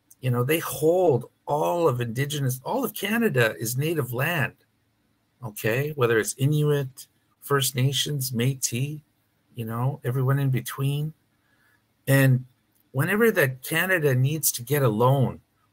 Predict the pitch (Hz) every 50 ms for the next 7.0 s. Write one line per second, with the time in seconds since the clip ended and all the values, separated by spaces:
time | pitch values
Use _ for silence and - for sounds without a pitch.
0 | _ - - - 120 120 117 131 127 147 147 - 143 135 135 131 135 135 - -
1 | - - 131 120 117 113 110 - - 135 135 135 131 123 - - 139 135 131 -
2 | 131 127 - - 123 127 131 131 131 127 127 - 139 127 127 120 - - 107 104
3 | - - 135 135 131 - 131 120 95 90 - - 127 135 135 135 127 127 - 139
4 | 131 127 - - 110 - - 135 143 131 - - 113 104 107 120 - _ _ _
5 | _ - 120 110 - - 104 98 110 110 117 127 123 113 - - 107 104 110 120
6 | 117 - - 107 107 104 101 98 95 - - 107 110 113 110 - - 104 -